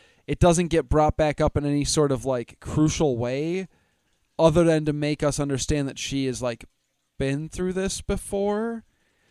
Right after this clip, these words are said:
which, honestly, I don't think we even needed. Like, I'm not saying, like, I liked this scene, and it was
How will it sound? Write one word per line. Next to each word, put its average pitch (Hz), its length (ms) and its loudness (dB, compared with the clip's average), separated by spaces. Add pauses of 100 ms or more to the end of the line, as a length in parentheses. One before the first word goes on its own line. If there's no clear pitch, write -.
(140)
which, - 280 0 (300)
honestly, 196 640 -6
I 139 80 -14
don't 160 260 -10
think 151 280 -10
we 127 100 -8
even 120 400 -8
needed. 113 380 -10
Like, 143 200 -2
I'm 180 160 -2
not 247 140 -2
saying, 214 240 -6 (420)
like, 170 160 -6
I 160 120 2
liked 196 280 2
this 156 180 2
scene, 190 300 2
and 139 80 -6
it 123 60 -8
was 117 180 -8